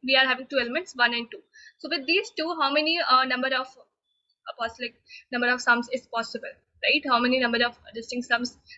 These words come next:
that can be generated from one and two, right? So the first thing is, like, if we are not choosing, see, it's, it's more of a selection based problem, like, either you will choose an element or not. So if we are not choosing,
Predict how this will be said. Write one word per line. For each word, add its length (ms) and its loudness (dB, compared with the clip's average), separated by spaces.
that 160 2
can 140 2
be 100 2
generated 420 0
from 200 -2
one 180 0
and 180 -8
two, 100 -20
right? 180 -4
So 300 0
the 80 0
first 300 2
thing 140 2
is, 120 2
like, 180 4
if 200 -2
we 100 6
are 80 6
not 260 4
choosing, 300 -4
see, 220 -8
it's, 200 -4
it's 200 -2
more 180 4
of 140 0
a 160 0
selection 420 2
based 200 -2
problem, 260 -4
like, 180 -2
either 260 4
you 160 2
will 140 -2
choose 240 -4
an 140 2
element 340 0
or 160 4
not. 140 -10
So 140 2
if 100 0
we 120 4
are 100 6
not 220 -2
choosing, 360 -4